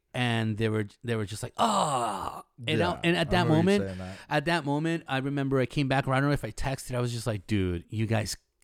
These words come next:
Speaker 1: gotta write another album, seriously." And I think that was, that just came. And these are people that knew the, the first record, and then, like, then they also definitely knew the Retract Relapse, and they're like, "Do you guys gotta, like, tell 'em we got, you know, we got 'em.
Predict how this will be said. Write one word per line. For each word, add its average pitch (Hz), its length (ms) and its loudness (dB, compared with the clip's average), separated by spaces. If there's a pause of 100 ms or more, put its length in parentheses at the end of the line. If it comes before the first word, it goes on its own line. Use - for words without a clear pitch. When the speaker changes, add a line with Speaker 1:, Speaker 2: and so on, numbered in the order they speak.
(160)
Speaker 1:
gotta 117 320 8
write 104 180 2
another 101 260 0
album, 92 500 -2 (160)
seriously." 107 920 0
And 123 100 2
I 120 120 2
think 151 340 -4
that 143 180 0
was, 127 220 -2 (340)
that 175 140 -4
just 180 120 -6
came. 147 320 -6
And 127 120 -2
these 170 160 -2
are 151 40 -2
people 139 260 -4
that 113 140 -4
knew 104 500 0 (640)
the, 110 360 0
the 104 100 -8
first - 400 -6
record, 117 340 -4
and 110 140 -4
then, 101 180 -2
like, 95 220 -6 (120)
then 104 280 -4
they 101 200 -10
also 104 500 -6
definitely 95 400 -8
knew 92 140 -4
the 90 60 -6
Retract 87 380 -10
Relapse, 87 420 -14 (400)
and 107 380 -2 (400)
they're 110 320 -6
like, 101 300 -8
"Do 131 100 -8
you 123 80 -6
guys 131 200 -2
gotta, 131 380 -6
like, 117 220 -10
tell 135 260 -4
'em 131 100 -2
we 123 120 -2
got, 120 260 -8
you 127 160 -4
know, 120 80 -2
we 120 140 -2
got 123 340 -6
'em. 120 220 -4